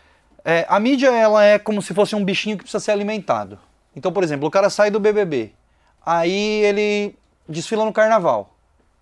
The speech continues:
Aí dura um pouco mais. Aí ele faz alguma coisa na festa junina. Dura um pouco mais. Depende das oportunidades que aparecem e que o cara,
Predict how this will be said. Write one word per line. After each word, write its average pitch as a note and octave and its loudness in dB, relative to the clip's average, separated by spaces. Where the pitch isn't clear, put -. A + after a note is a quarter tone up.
Aí B2+ -6
dura D3+ -2
um E3+ -4
pouco F#3 -2
mais. F#3+ -2
Aí D#3+ 0
ele G3 2
faz G3 2
alguma G3 0
coisa G#3 0
na G#3+ -2
festa A3 -2
junina. G3 -4
Dura C3 -4
um E3+ -4
pouco G3 -2
mais. F3 -4
Depende A3 -2
das E3 -2
oportunidades F#3+ 0
que - -8
aparecem C3 -2
e D3+ -4
que G#3 -6
o G3 -2
cara, G#3 0